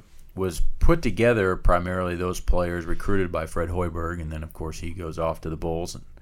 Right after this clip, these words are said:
um, Coach Prohm comes in, and, um, I think the,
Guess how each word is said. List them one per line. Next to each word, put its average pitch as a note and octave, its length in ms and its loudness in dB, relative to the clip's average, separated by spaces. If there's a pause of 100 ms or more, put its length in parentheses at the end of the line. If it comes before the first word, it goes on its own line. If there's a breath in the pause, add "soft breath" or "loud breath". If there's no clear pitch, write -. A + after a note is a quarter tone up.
(460 soft breath)
um, - 380 -12
Coach F2+ 260 -8
Prohm F2 260 0
comes E2 300 -4
in, E2 220 -6
and, E2 140 -12 (540 soft breath)
um, D#2 380 -6
I G#2 140 2
think A2 300 -2
the, E2+ 240 -4